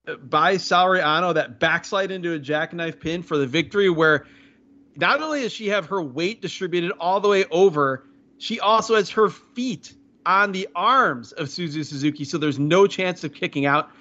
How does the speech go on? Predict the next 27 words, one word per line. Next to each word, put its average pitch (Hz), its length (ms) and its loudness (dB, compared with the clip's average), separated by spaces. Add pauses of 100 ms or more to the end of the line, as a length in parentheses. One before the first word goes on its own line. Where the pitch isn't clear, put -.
(100)
It's - 100 -16
a 139 60 -2
great 185 320 0
finish. 180 340 -4
I 151 140 0
thought 165 240 -2
Saori 165 460 0
Ano 143 260 0
looked 135 220 -8
fantastic 147 880 -8
in 180 200 -10
this 180 220 -8
match, 180 320 -2
and 127 80 -8
as 113 80 -16
we 127 80 -10
talked 165 320 -2
about 170 280 0 (260)
on 135 180 -4
last 147 280 0
week, 156 240 -2
I 143 140 0
am 131 260 -4 (100)
super 208 540 -4
excited 147 480 -2
to 143 80 -12
see, 139 380 -4